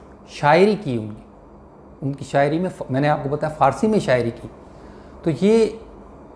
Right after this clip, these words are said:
जो मोहम्मद सियार और योरमन हमीद,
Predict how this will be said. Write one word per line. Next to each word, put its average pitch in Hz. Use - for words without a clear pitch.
जो 151
मोहम्मद 143
सियार 147
और 127
योरमन 120
हमीद, 113